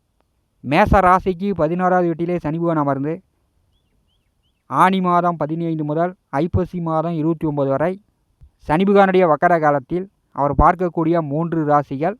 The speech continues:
மேச ராசி என்பதற்கு நன்மைகளையே செய்யும். சனி பகவானுடைய மூன்றாம் பார்வை மேச ராசியின் மேல் விழுகிறது.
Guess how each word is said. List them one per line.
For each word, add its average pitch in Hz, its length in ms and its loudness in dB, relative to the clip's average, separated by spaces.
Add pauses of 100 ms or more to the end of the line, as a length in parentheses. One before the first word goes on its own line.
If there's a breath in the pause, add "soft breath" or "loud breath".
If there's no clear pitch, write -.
(720)
மேச 156 320 -2
ராசி 156 320 0
என்பதற்கு 139 420 -4 (120)
நன்மைகளையே 160 600 -2
செய்யும். - 340 -10 (1200)
சனி 165 160 0
பகவானுடைய 202 400 4
மூன்றாம் 185 500 2
பார்வை 165 340 4
மேச 160 320 -4
ராசியின் 156 460 -2
மேல் 160 160 -2
விழுகிறது. 131 360 -6